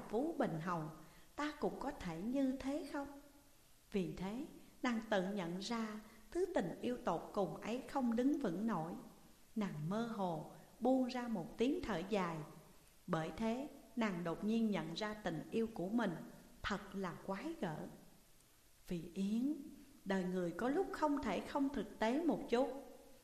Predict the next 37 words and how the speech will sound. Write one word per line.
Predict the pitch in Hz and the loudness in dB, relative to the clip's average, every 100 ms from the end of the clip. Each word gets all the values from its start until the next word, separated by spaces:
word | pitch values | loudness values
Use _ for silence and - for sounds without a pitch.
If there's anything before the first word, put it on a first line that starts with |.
| - - | -14 -2
Trương | 233 190 196 | -2 -2 -4
Phóng | 208 262 | 0 2
lẩm | 269 165 185 | 2 0 -2
bẩm: | 170 175 - - - - - | -4 -6 -10 -14 -20 -20 -10
"Tình | - 156 131 | -4 -4 -4
thế | 175 196 247 | -4 -2 -2
đã | 160 | -4
đến | 175 196 240 | -2 0 4
lúc | 269 277 | 4 4
như | 247 233 | 4 4
thế | 220 277 | 2 2
này, | 330 202 196 185 - - - - - | 4 4 2 -4 -10 -16 -18 -20 -10
oán | 165 185 233 294 | -4 -2 2 2
giận, | 226 156 - - | 2 0 -6 -4
ăn | 208 208 | -2 0
năn, | 208 208 196 | 0 -2 -2
hối | 202 277 320 | -2 -2 -2
hận | 165 151 - - - - | -2 -2 -6 -16 -18 -2
đều | 233 202 - | 2 2 2
vô | 240 240 | 0 0
ích | - - - | -4 -6 -4
cả. | 170 180 240 - - - - - - | -2 -2 -6 -8 -16 -20 -20 -20 -6
Tốt | - 226 - | 0 2 4
nhất | 320 | 4
là | 294 247 175 160 156 - - | 4 0 0 -2 -6 -10 -4
trong | 226 220 208 | -2 0 -2
hoàn | 196 165 147 | -2 -2 -4
cảnh | 156 196 - | -4 -2 -2
hiện | 185 165 | -2 -2
hữu, | 170 170 165 240 - - - - - | -2 0 0 -2 -6 -12 -18 -20 -2
một | 254 247 247 | 4 4 2
mặt | 226 226 | -2 -2
phải | 240 247 | -4 -2
tìm | 233 190 | 0 0
cách | 170 247 - | -2 -6 -2
thích | 294 - | -4 0
ứng, | 240 262 | 2 4